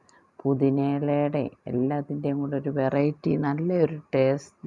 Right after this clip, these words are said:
ടേസ്റ്റി ആയിട്ടുള്ള നല്ലൊരു മുന്തിരിങ്ങ ജ്യൂസാണ് കേട്ടോ. നിങ്ങൾ ഈ മുന്തിരിങ്ങ കിട്ടുമ്പം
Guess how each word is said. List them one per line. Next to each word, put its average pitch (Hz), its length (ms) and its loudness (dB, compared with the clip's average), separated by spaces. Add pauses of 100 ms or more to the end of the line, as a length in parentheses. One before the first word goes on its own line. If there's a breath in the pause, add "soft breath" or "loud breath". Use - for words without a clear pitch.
(140)
ടേസ്റ്റി 156 580 2
ആയിട്ടുള്ള 139 480 0
നല്ലൊരു 143 680 -2 (420 loud breath)
മുന്തിരിങ്ങ 127 680 0
ജ്യൂസാണ് 123 640 -6
കേട്ടോ. 123 280 -8 (840 soft breath)
നിങ്ങൾ 143 320 0 (360)
ഈ 131 120 -4 (200)
മുന്തിരിങ്ങ 143 580 0
കിട്ടുമ്പം 143 560 -4